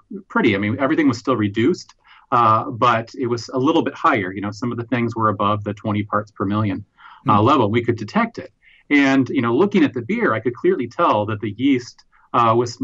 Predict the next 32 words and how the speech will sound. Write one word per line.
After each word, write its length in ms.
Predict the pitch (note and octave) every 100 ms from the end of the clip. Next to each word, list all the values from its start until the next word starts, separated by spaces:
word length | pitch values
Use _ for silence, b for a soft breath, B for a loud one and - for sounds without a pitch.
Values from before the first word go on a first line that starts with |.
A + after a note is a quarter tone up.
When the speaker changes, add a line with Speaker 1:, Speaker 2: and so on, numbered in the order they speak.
| C3+
Speaker 1:
still 240 | - F#3 C#3
in 80 |
suspension. 540 | C3 A#2 B2+ A#2+ - - _ _ -
Uh, 380 | G#2 F#2+ F#2+ G2+
it 160 | A2 G#2+
had, 200 | B2 A3 - -
it 180 | A#2 A#2+ - -
didn't 160 | C3+ A2+
flocculate 520 | C3+ B2+ B2+ A2+ A2
nearly 240 | G#2 G#2+
as 120 | G2+
much. 340 | A#2+ A#2 - -
And 240 | G#2 G#2 B B
we 120 | C#3+ D3+
intentionally 580 | B2+ - A3 - C#3+
don't 260 | A#2+ C3+ C3+
use 260 | A#2+ A#2 A2
any 220 | C#3+ C#3
fining 360 | A#2 A#2+ A#2 G#2
agents, 500 | G2+ G2 - - - b b b
uh, 240 | A2+ G#2+ G#2+
because 340 | A#2 B2 A2
we 120 | C3 C3
want 360 | B2 A#2+ C3 -
the 120 | A2+
enzyme, 520 | A#2+ C3 B2+ B2 C3
you 60 | A2
know, 160 | G#2 G#2+ _ _ -
we 60 |
don't 140 | B2 B2+
wanna, 240 | A#2+ A2
like, 200 | G#2+ G#2